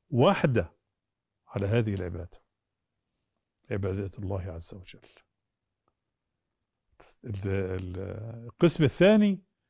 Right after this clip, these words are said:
لا ع-، لا عبادة ولا استعانة، سيبها الوقت. الذين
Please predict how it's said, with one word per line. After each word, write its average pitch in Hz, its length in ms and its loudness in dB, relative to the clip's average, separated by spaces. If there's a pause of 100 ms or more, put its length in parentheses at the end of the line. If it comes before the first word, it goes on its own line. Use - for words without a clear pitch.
(140)
لا 117 140 2
ع-، 110 320 2
لا 127 200 4
عبادة 151 440 4
ولا 120 120 0
استعانة، 143 500 -4 (240)
سيبها 113 300 0
الوقت. - 380 -8 (1400)
الذين 202 760 6